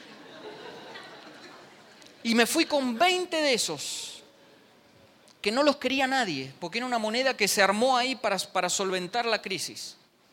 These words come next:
No te lo aceptaban en ningún lado, ni los coreanos, miren que lo, ellos te reciben hasta cacao, pero no había forma. Así llegué a Buenos Aires, pagué mi primer mensualidad, pagué mi primer mes en la casa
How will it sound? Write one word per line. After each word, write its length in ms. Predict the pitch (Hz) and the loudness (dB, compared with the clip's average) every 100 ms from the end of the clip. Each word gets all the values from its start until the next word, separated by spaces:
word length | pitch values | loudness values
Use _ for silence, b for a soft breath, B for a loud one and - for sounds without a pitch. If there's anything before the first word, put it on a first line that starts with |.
| _ - | _ -16
No 60 | 247 | -8
te 100 | 285 | 0
lo 100 | 247 | 0
aceptaban 500 | 226 208 277 277 233 | 0 -2 -2 -2 -2
en 80 | |
ningún 360 | 214 214 240 247 | -4 -4 -4 2
lado, 200 | 220 170 | 2 2
ni 140 | 196 | 0
los 160 | 220 208 | 0 0
coreanos, 480 | - 226 277 214 180 | 0 2 2 0 -2
miren 200 | 202 190 | -4 -4
que 120 | 175 165 165 | -6 -4 -4
lo, 180 | 175 | 0
ellos 460 | 208 214 214 196 - | 0 0 -4 -6 -8
te 80 | 175 | -4
reciben 400 | 170 - 220 202 | -4 -4 -4 -4
hasta 200 | 180 170 | -4 -4
cacao, 380 | 175 180 131 120 B B B - | -2 -2 -4 -6 B B B -6
pero 260 | 180 185 - B B B - | -2 -2 -4 B B B -2
no 140 | 226 | 0
había 200 | 262 294 | 2 2
forma. 420 | - 311 240 151 - - - - - - - - - | 4 2 2 -6 -20 -20 -20 -20 -20 -20 -20 -8 0
Así 320 | 208 - 294 | 2 2 2
llegué 220 | 285 254 | 2 2
a 40 | |
Buenos 260 | 247 226 214 | 2 0 2
Aires, 220 | 202 160 | 2 2
pagué 300 | - 202 269 | 2 2 2
mi 140 | 277 240 | -2 -4
primer 340 | 233 226 277 | -4 0 0
mensualidad, 680 | 269 247 226 208 220 294 339 - B B - | 0 0 0 0 0 0 -4 -14 B B 2
pagué 240 | 208 240 | 4 4
mi 120 | 233 | 0
primer 340 | 190 202 226 247 | -4 -2 -2 0
mes 200 | 254 247 | -2 -2
en 80 | 220 | -2
la 120 | 196 | 0
casa 440 | 262 - 175 165 | -2 -2 -4 -6